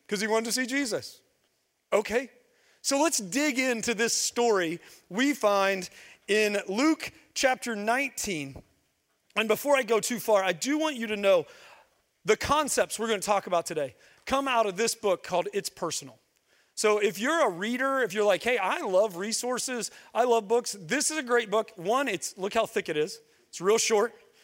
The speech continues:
Two, it has, like, lots of white space on the pages. So it's a quick read. If you pick this up and read it, let me know 'cause I would love to talk to you about it. 'Cause this is a book that's kind of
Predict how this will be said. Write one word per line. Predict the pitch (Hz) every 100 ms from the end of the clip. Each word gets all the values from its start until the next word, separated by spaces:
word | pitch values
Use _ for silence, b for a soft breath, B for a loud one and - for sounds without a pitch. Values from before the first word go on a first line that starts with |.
| b b b
Two, | - 262 294 226 190
it | 208
has, | 269 220
like, | 196 170
lots | 151 160 208 -
of | 190
white | 160 170 214
space | - - 254 262 -
on | - 240
the |
pages. | - 254 269 311 285
So | - - 233 190 B B
it's | 254 285
a |
quick | 294 294 285
read. | 269 269 220
If | 185
you | 233 330
pick | - 320 311
this | 294
up | 277 247
and | 208 196
read | 226
it, | 285 262 B B
let | 175 233 262
me | 240
know | 220 247
'cause | 240 208
I | - 214
would | 247 202
love | 160 180 214
to | - 185
talk | 196 180
to | -
you | 160
about | 143 135
it. | 127 - b b b _
'Cause | 226 175
this | 247 254
is | 214
a |
book | 190 214 -
that's | 180
kind | - 208 202
of | 180